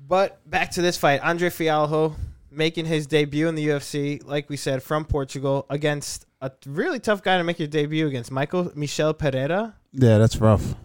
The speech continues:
Speaker 1: Uh, he's on a three-fight win streak, too. I mean,
Speaker 2: Is he on, he's ranked. Is he ranked or is he unranked?
Speaker 1: Michel Pereira? I don't think he's ranked.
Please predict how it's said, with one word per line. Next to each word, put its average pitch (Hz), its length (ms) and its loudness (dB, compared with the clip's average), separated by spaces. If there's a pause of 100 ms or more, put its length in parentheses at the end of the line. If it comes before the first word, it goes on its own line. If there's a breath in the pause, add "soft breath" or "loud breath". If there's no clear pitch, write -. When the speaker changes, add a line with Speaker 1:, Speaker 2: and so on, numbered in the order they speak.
Speaker 1:
Uh, 117 420 -6
he's 170 180 -4
on 302 100 0
a 233 40 -2
three-fight 226 400 0
win 170 200 0
streak, 143 280 -4
too. 180 220 2
I 139 80 0
mean, 139 180 -2
Speaker 2:
Is 135 120 6
he 170 120 0
on, 160 220 4
he's 165 220 2
ranked. 214 340 4
Is 135 160 -2
he 170 60 0
ranked 170 280 4
or - 40 4
is 123 100 2
he 110 60 -2
unranked? 120 240 4
Speaker 1:
Michel 175 260 0
Pereira? 175 340 2
I 175 80 2
don't 170 120 0
think 170 140 -8
he's 156 120 -4
ranked. 120 360 -10